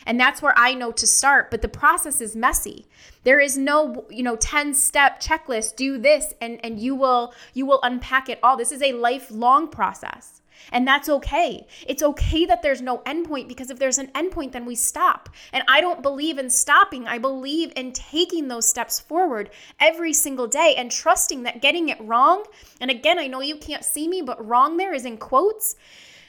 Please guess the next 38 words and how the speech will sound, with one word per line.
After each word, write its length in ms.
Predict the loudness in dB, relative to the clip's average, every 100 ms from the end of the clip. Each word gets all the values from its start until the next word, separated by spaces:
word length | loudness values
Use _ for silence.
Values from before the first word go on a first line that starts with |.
| _
but 140 | -10 0
getting 280 | 2 2
it 120 | 0 2
wrong 240 | -2 -2
is 80 | -6
part 220 | -2 -2
of 40 |
the 60 | -4
process, 760 | 0 2 2 -4 -16 -18 -20 -20 _ _
because 280 | -6 -4 -2
that's 320 | 2 2 2
where 120 | -2 -2
growth 400 | 0 -2 -2 -8
comes 320 | -8 -6 -6
from. 160 | -8 -20 _ _ _ _ -14
We 120 | -6 -2
have 300 | 2 2 0
to 80 |
be 180 | -8 0
okay 380 | 0 0 -6 -4
with 240 | -2 -4
being 360 | -6 -8 -10 -8
messy 520 | -6 -4 -6 -8 -16 _ -10
and 220 | -6 -4
getting 300 | -2 0 0
it 100 | -2
wrong 400 | -2 0 0 0 -2
and 320 | -6 -6 -2
learning, 500 | 2 2 -2 -8 -18 _ -4
and 260 | -2 -2 0
learning 340 | 0 0 0
without 460 | -2 0 0 0 -4
judgment 460 | 0 0 0 -8
or 100 | -8
learning 400 | -6 -4 -4 -4
without 400 | -6 -2 0 0
getting 240 | 0 0 -2
defensive, 800 | -4 -8 -4 -4 -6 -12 -16